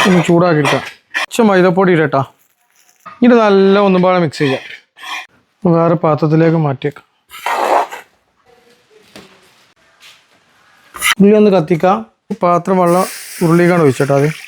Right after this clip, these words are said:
മൂന്ന് പാത്രം പഞ്ചസാര. പഞ്ചസാര നല്ല ഉരുക്കട്ടെ. പഞ്ചസാര ഉരുക്കിട്ടാ.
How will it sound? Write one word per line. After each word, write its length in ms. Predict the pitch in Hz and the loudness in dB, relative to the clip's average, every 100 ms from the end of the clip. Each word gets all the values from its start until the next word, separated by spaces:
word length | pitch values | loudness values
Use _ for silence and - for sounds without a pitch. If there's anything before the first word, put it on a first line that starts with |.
| - - - | -16 -14 -4
മൂന്ന് 180 | 165 190 165 | 0 2 0
പാത്രം 240 | 156 156 151 | 0 -2 -2
പഞ്ചസാര. 400 | 135 127 143 127 - _ _ - - - - - - - - _ _ _ _ _ _ _ | -4 -4 -4 -4 -6 _ _ -14 -8 -4 -2 -2 -4 -8 -20 _ _ _ _ _ _ _
പഞ്ചസാര 300 | - 151 170 185 | -8 -4 0 0
നല്ല 160 | 175 170 175 | 2 2 2
ഉരുക്കട്ടെ. 320 | 156 156 160 202 - _ - - - - - - - - - - - - 190 | 0 -2 -2 -4 -10 _ -16 -16 -18 -20 -20 -18 -12 -12 -12 -12 -12 -6 -2
പഞ്ചസാര 400 | 180 170 175 185 190 | 0 2 2 2 2
ഉരുക്കിട്ടാ. 380 | 175 165 151 | 2 0 0